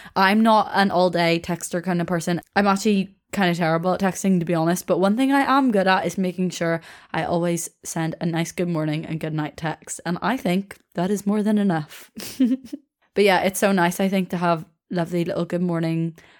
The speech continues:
have a lovely day, I love you kind of text. And same goes for good night texts.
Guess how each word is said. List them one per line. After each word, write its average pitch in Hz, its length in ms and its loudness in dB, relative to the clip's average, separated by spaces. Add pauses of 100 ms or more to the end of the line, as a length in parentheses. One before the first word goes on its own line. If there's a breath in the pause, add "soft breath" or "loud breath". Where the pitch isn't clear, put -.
have 180 220 -4
a 175 40 0
lovely 170 340 -2
day, 160 380 0
I 170 100 -4
love 165 260 -4
you 165 280 0
kind 165 280 -2
of 165 80 -4
text. - 520 -2 (320 loud breath)
And 180 120 0
same 165 260 0
goes 165 280 0 (100)
for 165 580 0
good 175 120 -4
night 156 220 -4
texts. - 560 -6